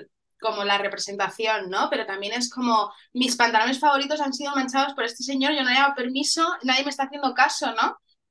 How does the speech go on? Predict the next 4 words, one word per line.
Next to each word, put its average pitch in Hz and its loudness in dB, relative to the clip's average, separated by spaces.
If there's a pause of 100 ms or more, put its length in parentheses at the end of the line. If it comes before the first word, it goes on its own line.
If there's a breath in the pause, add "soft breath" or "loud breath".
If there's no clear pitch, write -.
(140)
Y 262 -8
es 247 -6
como, 208 -2 (1080)
em, 240 4